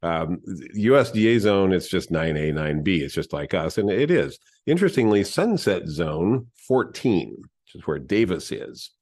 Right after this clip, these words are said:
which is predominantly interior influence, but with marked or distinct coastal influence. In other words, overwhelmingly interior,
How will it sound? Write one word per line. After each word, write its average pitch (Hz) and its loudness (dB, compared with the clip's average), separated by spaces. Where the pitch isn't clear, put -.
which 87 -2
is 87 2
predominantly 131 2
interior 120 4
influence, 98 2
but 85 0
with 85 2
marked 95 0
or 82 0
distinct 95 -2
coastal 90 -2
influence. - -6
In 82 -2
other 82 2
words, 82 0
overwhelmingly 120 2
interior, 87 2